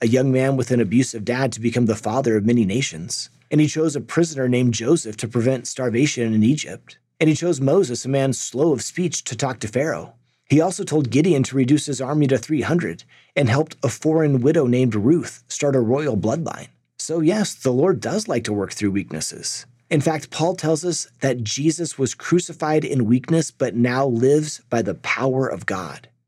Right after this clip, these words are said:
There's an interesting phrase you sometimes hear in the software industry. "It's not a bug, it's a feature." Or, "It's a feature, not a defect." This phrase means that sometimes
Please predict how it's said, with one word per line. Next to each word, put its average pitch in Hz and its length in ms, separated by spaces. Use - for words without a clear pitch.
There's 190 220
an 262 80
interesting 226 420
phrase 151 360
you 135 40
sometimes 151 440
hear 131 260
in 131 80
the 117 80
software 117 460
industry. - 600
"It's 131 220
not 135 200
a 196 40
bug, 113 400
it's 147 180
a 123 60
feature." - 520
Or, 131 360
"It's 143 180
a 123 60
feature, 113 560
not 139 260
a 123 60
defect." - 580
This 214 180
phrase 269 260
means 160 280
that 127 340
sometimes 113 840